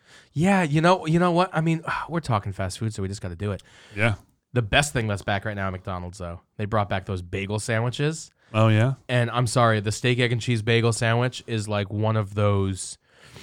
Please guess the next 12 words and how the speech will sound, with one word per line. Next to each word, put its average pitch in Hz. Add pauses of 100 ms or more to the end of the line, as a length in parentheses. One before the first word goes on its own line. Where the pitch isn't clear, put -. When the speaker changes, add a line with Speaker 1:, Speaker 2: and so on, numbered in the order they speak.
(1600)
Speaker 1:
<sighs> - (1200)
it's 156
one 151
of 185
those 156
guilty 135
pleasures. 104
I'm 107
not 117
proud 101
of 78
it. 69